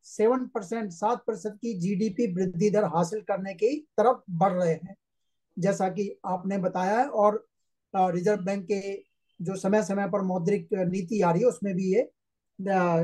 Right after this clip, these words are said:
इसकी झलक मिलती है। और तीसरा पॉइंट आपने बजट के बारे में कहा कि केंद्र सरकार जो वित्तीय अनुशासन है, जो फिस्कल कंसोलिडेशन है, उसकी दिशा में आगे बढ़ रही है।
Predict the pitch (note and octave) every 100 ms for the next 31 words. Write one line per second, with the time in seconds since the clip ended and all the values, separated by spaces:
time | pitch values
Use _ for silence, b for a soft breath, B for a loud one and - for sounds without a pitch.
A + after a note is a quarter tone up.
0 | E3 A#3+ E3+ A3+ F3 F3 G#3 F3+ E3+ E3
1 | E3 D3 D3 - _ _ _ _ _ _
2 | _ _ _ - F#3+ E3+ A3+ A3 C4+ A3
3 | A#3 A3+ A3 G#3+ G3 F#3 A3+ A3 G#3 G#3
4 | G3+ G#3 G3 G#3 G#3+ G3+ - A3+ A#3 F#3
5 | G#3 A3 B3+ D4 - _ _ _ _ _
6 | _ _ _ E3 A3 F3+ A3+ - C#4+ B3+
7 | A#3+ G#3+ G#3 G#3+ F#3+ D#3+ - _ _ _
8 | _ - F3 G3+ E3 A3+ - B3 B3 A#3+
9 | A#3 _ G#3 G3+ A3+ C4+ A3+ A3+ G#3 A3+
10 | A3 - A#3 F#3+ G3+ G#3+ A3 F#3 F3 A#3+
11 | E3+ F3+ F#3 F#3+ F#3+ A3